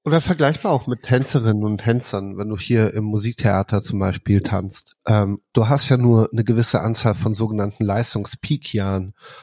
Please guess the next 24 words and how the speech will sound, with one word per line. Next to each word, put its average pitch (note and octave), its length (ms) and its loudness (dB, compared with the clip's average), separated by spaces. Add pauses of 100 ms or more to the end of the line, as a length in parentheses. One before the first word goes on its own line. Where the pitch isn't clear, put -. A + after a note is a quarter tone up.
(160)
also B2+ 180 2
in C3+ 120 2
denen A#2+ 160 2
du A#2 100 2
wirklich B2 380 -2 (100)
hundert C3+ 260 2
Prozent G#2+ 440 -4
funktionieren A#2 640 0
kannst. F#2+ 440 -8 (320)
Und A2+ 120 2
das G#2+ 180 0
ist A#2+ 120 2
zum A#2 120 0
Beispiel G#2+ 260 0
bei G#2 100 2
Tänzerinnen G#2+ 540 0
und G2 160 -4
Tänzern G#2 380 -4
oft G2+ 200 -4
so A#2 120 -8
um G#2 140 -18
die G2+ 120 -16
dreißig G#2+ 520 -4
herum. F2+ 340 -8